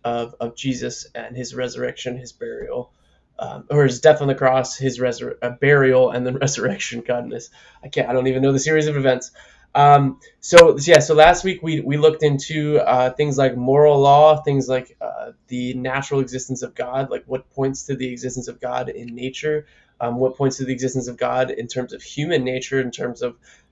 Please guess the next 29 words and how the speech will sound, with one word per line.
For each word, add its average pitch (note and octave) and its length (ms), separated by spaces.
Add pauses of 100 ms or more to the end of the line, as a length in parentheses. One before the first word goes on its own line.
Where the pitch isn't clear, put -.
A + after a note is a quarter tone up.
the, B2 500
the B2+ 100
law C3+ 340
of B2 120
God B2+ 260
that's B2+ 200
written - 200
on B2 200
our C3 180
hearts. C#3+ 480 (400)
Um, B2 380
and B2 160
we C3 100
went C3 240
through C3+ 380
a B2 60
lot C3 160
of B2 60
evidences C3 680
with A#2 140
that - 380
for C#3+ 300
just D#3 240
the D3+ 100
existence C3 420
of A#2+ 100
God C3+ 220 (640)
in F3 180
general. C3 500